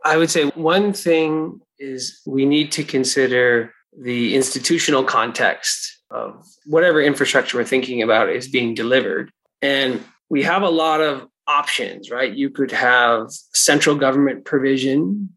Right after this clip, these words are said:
you could have local government provision, you could have public-private partnerships,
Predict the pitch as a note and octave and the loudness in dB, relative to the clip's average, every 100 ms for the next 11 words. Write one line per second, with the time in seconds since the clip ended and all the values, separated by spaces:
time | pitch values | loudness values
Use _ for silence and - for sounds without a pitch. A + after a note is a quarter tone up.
0 | _ - C#3 C3 C3 B2 A2+ A2 C3+ D3 | _ -10 -8 -6 -6 -2 -2 0 -2 2
1 | D3+ C#3+ C3+ C#3 C#3+ - C#3+ B2+ B2 C#3 | 0 2 0 2 2 0 -6 -6 -4 -2
2 | D3+ B2+ C#3 C#3 C3+ C#3 C#3 - - _ | 0 0 -2 0 2 2 0 -4 -20 _
3 | - D3 C3+ C3+ - B2+ A#2+ - C#3+ A2 | -2 0 2 0 2 2 2 0 0 0
4 | B2 A2+ G2 - - - - | -2 -2 -4 -4 -6 -6 -10